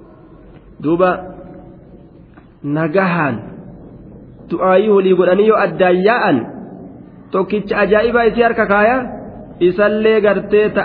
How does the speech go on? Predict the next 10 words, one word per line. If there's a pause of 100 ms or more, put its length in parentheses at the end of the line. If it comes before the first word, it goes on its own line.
ajaa'ibaa, (1000)
ta
akka
bishaanii, (1700)
ta (100)
akka
dhadhaa, (340)
ta
akka
lafaa,